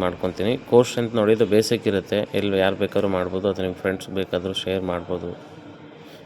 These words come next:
ಕೋರ್ ಸ್ಟ್ರೆಂತ್ ನೋಡಿದ್ದು ಯಾವ ಥರ ಮಾಡಬೇಕು ಅಂತ ಹೇಳ್ಕೊಡ್ತೀನಿ ನೋಡಿ. ಅದೇ ಓರಲ್ ಕೋರ್ ಅಂದರೆ ಕೋರ್ ಸ್ಟ್ರೆಂತ್ ಇರಬೇಕು ನೋಡಿ, ಎಲ್ಲ ಇರಬೇಕು ನೋಡಿ. ಕಾರ್ಡಿಯೋ ಸ್ಟ್ರೆಂತ್ ಇರಬೇಕು, ಸ್ಟ್ಯಾಮಿನಾ ಸ್ಟ್ರೆ-, ಯಾವಾಗಲೂ ಹೇಳ್ತಿರ್ತೀನಿ, ಸ್ಟ್ರೆಂತ್ ಇರಬೇಕು,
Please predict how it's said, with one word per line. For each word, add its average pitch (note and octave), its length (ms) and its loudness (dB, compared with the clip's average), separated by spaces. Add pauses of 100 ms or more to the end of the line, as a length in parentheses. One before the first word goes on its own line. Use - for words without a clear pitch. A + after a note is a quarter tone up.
(120)
ಕೋರ್ A#2 200 8
ಸ್ಟ್ರೆಂತ್ G#2+ 420 0
ನೋಡಿದ್ದು F2+ 320 -4 (800)
ಯಾವ G#2 180 6
ಥರ G#2 120 8 (480)
ಮಾಡಬೇಕು G2+ 380 0
ಅಂತ F#2 200 -6
ಹೇಳ್ಕೊಡ್ತೀನಿ F#2 580 -4
ನೋಡಿ. E2+ 220 -10 (1400)
ಅದೇ A2 120 8 (100)
ಓರಲ್ A2+ 220 8 (100)
ಕೋರ್ A2+ 240 10
ಅಂದರೆ G#2+ 300 4 (100)
ಕೋರ್ G#2+ 200 2
ಸ್ಟ್ರೆಂತ್ G#2 300 -2
ಇರಬೇಕು F#2+ 280 0
ನೋಡಿ, F#2 140 2
ಎಲ್ಲ G#2+ 180 6
ಇರಬೇಕು F#2 280 0
ನೋಡಿ. F2+ 120 -4 (100)
ಕಾರ್ಡಿಯೋ G2 340 2
ಸ್ಟ್ರೆಂತ್ G2+ 320 -2
ಇರಬೇಕು, F#2+ 360 -4
ಸ್ಟ್ಯಾಮಿನಾ G2 340 0 (100)
ಸ್ಟ್ರೆ-, G2+ 220 2
ಯಾವಾಗಲೂ G#2+ 220 4
ಹೇಳ್ತಿರ್ತೀನಿ, G#2 400 0 (680)
ಸ್ಟ್ರೆಂತ್ B2 320 6
ಇರಬೇಕು, A2+ 280 4